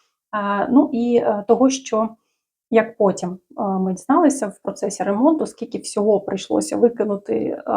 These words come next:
в плані півпідлоги, так, тому що вона була вже, е, не тої якості, як потрібно.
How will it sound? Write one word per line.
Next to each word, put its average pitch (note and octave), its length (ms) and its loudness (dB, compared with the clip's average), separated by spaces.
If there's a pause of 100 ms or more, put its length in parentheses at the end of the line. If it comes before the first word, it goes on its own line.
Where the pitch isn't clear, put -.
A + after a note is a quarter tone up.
(400)
в - 240 -12
плані F#3 400 2
півпідлоги, G#3 720 0
так, C#4 280 2
тому B3 180 0
що C4 140 -4
вона B3 120 4
була A3+ 240 6
вже, A3 340 -4 (340)
е, G#3 60 -2
не A3+ 120 -2
тої A3+ 240 2
якості, G#3 480 0
як G3 200 -4
потрібно. G3+ 540 -4